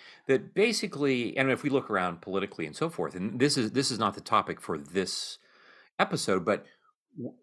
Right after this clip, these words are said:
the sense that, like, who I am, what I feel myself to be, apart from my body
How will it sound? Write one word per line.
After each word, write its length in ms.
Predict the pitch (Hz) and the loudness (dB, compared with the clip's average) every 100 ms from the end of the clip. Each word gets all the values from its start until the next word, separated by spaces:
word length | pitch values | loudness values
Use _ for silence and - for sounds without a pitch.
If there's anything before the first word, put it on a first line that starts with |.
| - | -12
the 160 | 107 | -4
sense 340 | 117 - 180 165 | 0 0 -2 -2
that, 80 | - | 2
like, 280 | 120 - - _ _ _ - | 2 0 -12 _ _ _ -2
who 400 | 196 233 247 247 | 2 4 2 2
I 540 | - 165 180 185 185 143 | 2 4 6 4 0 -2
am, 440 | 147 156 95 95 | -6 -2 -2 -2
what 140 | 92 123 | 0 0
I 100 | 101 | 0
feel 840 | - - - - 214 233 87 67 - | -4 -20 -20 -6 -4 0 -2 -4 -6
myself 400 | 95 - 107 - | -6 -2 -4 -4
to 80 | |
be, 140 | 104 101 | -6 -6
apart 340 | - - 294 | -4 0 0
from 140 | - 240 | 2 2
my 120 | 160 | 4
body 400 | 170 147 - | 4 0 -6